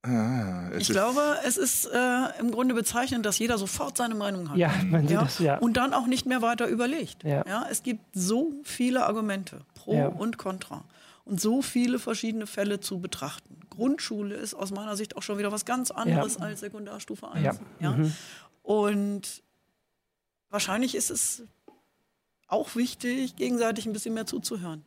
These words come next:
Speaker 3: Ja.
Speaker 2: und offen zu sein für andere Argumente.
Speaker 3: Ja.
Speaker 2: Ja? Und die eigene Meinung mal in Frage zu stellen. So.
Speaker 3: Genau, und das war ja auch, also ich, ich,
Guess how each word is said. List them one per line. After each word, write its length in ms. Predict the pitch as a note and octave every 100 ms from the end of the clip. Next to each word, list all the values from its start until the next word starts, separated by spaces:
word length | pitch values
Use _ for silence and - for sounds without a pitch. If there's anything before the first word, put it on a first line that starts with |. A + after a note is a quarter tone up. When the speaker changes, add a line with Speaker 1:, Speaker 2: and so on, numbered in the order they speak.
| _
Speaker 3:
Ja. 180 | D3+ C#3+
Speaker 2:
und 40 | -
offen 240 | G#3+ A3+
zu 100 | A#3
sein 280 | G#3 G#3+ G#3
für 160 | G#3
andere 220 | - G#3+ G3+
Argumente. 420 | G3+ G3 F#3+ D#3+
Speaker 3:
Ja. 120 | C#3+ - -
Speaker 2:
Ja? 220 | F#3 G#3 - - - _
Und 160 | - G3
die 80 | A3+
eigene 180 | G#3 G3+
Meinung 320 | G3 G#3 G3+
mal 120 | F#3+
in 80 | F#3+
Frage 280 | - F3+ F3+
zu 100 | F3
stellen. 440 | - F3 E3 E3+ E3
So. 60 | - _ _ _ _ -
Speaker 3:
Genau, 180 | F3+ C#3+
und 100 | C#3
das 200 | D#3 -
war 80 | D#3+
ja 100 | D3
auch, 160 | D3
also 160 | E3+ C#3
ich, 140 | - - C#4
ich, 200 | C#4 -